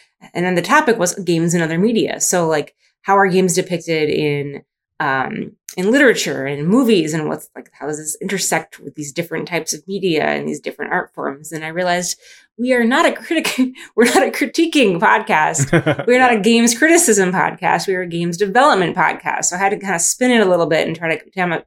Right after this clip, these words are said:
Speaker 1: you know, bring it back to, well, what does that mean for game developers? And, you know, i-, is that something worth exploring? And I thought, yeah, it was still worth exploring because,
Speaker 3: Mm-hmm.
Speaker 1: um, I think that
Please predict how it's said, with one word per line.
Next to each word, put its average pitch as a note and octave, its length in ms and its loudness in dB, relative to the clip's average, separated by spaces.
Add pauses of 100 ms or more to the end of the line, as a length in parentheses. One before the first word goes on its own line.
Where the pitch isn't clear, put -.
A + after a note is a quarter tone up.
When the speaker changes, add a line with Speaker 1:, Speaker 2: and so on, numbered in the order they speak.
Speaker 1:
you D#3 140 -2
know, C#3+ 40 -4
bring E3 140 -2
it D#3 80 -4
back D#3 240 0
to, D3+ 220 -4 (500)
well, G3 100 2
what G#3+ 100 6
does G#3+ 100 6
that F#3+ 160 4
mean G3 160 4
for F3 100 -4
game G3 240 2
developers? D3 640 0
And, D3+ 380 -4 (460)
you E3+ 100 -2
know, D3+ 260 2
i-, - 140 -8 (160)
is F3 160 0
that D#3 340 0
something D3 680 -4
worth E3 200 -4
exploring? E3+ 540 0
And E3 300 -2 (240)
I A#3 80 0
thought, C#4 320 2
yeah, F#3 220 -2
it A3 120 4
was A3+ 180 2
still G#3+ 160 2
worth E3 180 -2
exploring D#3 500 -10
because, F3 440 -2 (440)
Speaker 3:
Mm-hmm. E3 320 2
Speaker 1:
um, - 20 -4
I - 100 -2
think F#3 300 -2
that E3 320 2